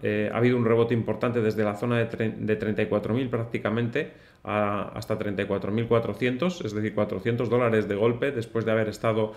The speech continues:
pues eso, intentando retroceder en las últimas horas, pero ya vemos que en esa zona, pues, vuelve a entrar dinero y no lo dejan caer a la zona de soporte, ni siquiera. O sea que de momento no podemos plantearnos romperlo porque estamos lejos. Vamos a ver si poco a poco nos acercamos ahí y vemos si puede haber una corrección en ese punto, ¿no?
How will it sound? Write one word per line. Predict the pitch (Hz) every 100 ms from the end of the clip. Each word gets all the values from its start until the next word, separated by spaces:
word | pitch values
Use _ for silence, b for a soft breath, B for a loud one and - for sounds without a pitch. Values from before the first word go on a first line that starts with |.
| B B -
pues | 95
eso, | 107 110
intentando | 95 98 95 123 123 113
retroceder | 107 101 98 110 123 120
en | 104 101
las | 98
últimas | 113 98 107 107 127
horas, | 127 180
pero | 175 147 160
ya | 143 131
vemos | 135 135 120
que | 113
en |
esa | 117 123
zona, | 120 135 135
pues, | 113 95
vuelve | 113 131
a |
entrar | 120 117 110
dinero | 113 117 131
y |
no | 113
lo | 110
dejan | 110 113 120 120 B B B B
caer | - 98 104 117 -
a | 110
la | 104 98
zona | 120 113
de | 107
soporte, | 104 107 120 120 156 - -
ni | 104 101
siquiera. | 98 95 110 120 170 - B B B -
O |
sea | 117 107
que | - 101
de | 98
momento | 101 110 113 117
no | 110
podemos | 110 110 110
plantearnos | 117 107 107 107 113 107
romperlo | 110 98 123
porque | 135 110
estamos | 107 107 104
lejos. | 147 - 104
Vamos | 107 107
a | 117
ver | 113
si | 117
poco | 113 113 113
a | 110
poco | 110
nos | 104 101
acercamos | 95 107 107 107 113
ahí | 120
y | 139 120
vemos | 123 127 123
si | 117
puede | - 120 120 110
haber | 107 107
una | 104 95
corrección | 98 92 - 101 92
en | 90
ese | 90 -
punto, | - - -
¿no? | 110